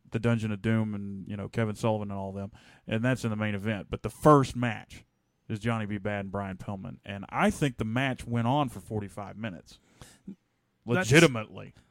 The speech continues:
Speaker 2: There's two things that you brought up there that, um, one thing I like about R O H is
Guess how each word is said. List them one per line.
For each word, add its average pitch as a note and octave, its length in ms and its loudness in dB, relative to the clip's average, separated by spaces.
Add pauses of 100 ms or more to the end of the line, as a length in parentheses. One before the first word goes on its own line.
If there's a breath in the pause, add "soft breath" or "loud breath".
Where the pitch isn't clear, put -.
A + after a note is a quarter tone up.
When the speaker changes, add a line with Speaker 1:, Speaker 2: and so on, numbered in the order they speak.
(640 soft breath)
Speaker 2:
There's F3 240 2 (260)
two A#3+ 180 6
things F3+ 380 2
that C#3+ 260 2
you E3 80 2
brought D3+ 240 6
up C#3 140 0
there B2+ 300 0 (280 loud breath)
that, C3+ 360 -4
um, C3 600 -4 (260 soft breath)
one E3+ 180 0
thing F#3 140 0
I F3 60 2
like D#3 240 0
about C#3+ 240 -2
R C3+ 200 0
O E3 120 4
H - 280 -4 (800 soft breath)
is C#3+ 560 2